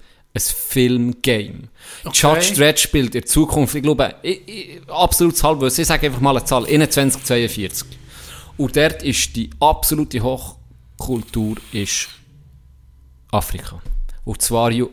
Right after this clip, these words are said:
Speaker 1: äh, Jo-, Johann-,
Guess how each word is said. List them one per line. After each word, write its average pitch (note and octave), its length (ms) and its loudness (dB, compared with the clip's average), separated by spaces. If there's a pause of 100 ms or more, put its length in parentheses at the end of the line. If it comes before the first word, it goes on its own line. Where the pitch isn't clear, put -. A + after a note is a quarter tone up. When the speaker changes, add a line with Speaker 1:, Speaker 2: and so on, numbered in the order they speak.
(140)
Speaker 1:
äh, - 420 -12 (960)
Jo-, F2+ 180 -8 (100)
Johann-, A#2 540 -10